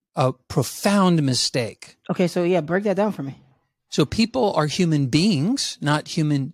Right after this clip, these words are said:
Speaker 1: doings. And one
Speaker 2: Okay.
Speaker 1: of the problems that we have in life is that we connect our own performance with our approval of others. I must perform well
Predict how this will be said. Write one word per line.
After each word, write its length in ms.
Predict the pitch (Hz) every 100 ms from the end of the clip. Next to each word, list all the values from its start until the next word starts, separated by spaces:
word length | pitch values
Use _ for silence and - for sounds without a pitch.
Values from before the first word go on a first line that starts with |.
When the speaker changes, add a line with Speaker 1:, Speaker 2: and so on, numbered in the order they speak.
| _
Speaker 1:
doings. 640 | 131 185 185 120 107 - - _ _ _ _
And 160 | 160 151
one 160 | 175 185
Speaker 2:
Okay. 80 |
Speaker 1:
of 60 | -
the 60 | - -
problems 520 | - 196 208 180 151
that 120 | 151
we 120 | 143 127
have 280 | 151 202
in 120 | 170 131
life 260 | 127 123
is 120 | 139
that 180 | 135 143
we 160 | 151 147
connect 480 | - 151 156 170 143
our 180 | 135 -
own 240 | 175 226
performance 960 | 226 156 - 196 262 180 107 - - - _ _ _ _
with 220 | 160 175 -
our 180 | 170 160
approval 680 | 160 135 - 196 196 160 147
of 120 | 139
others. 320 | 143 123 117
I 120 | 135 139
must 240 | 170 170
perform 400 | 180 - 180 160
well 340 | 151 156 151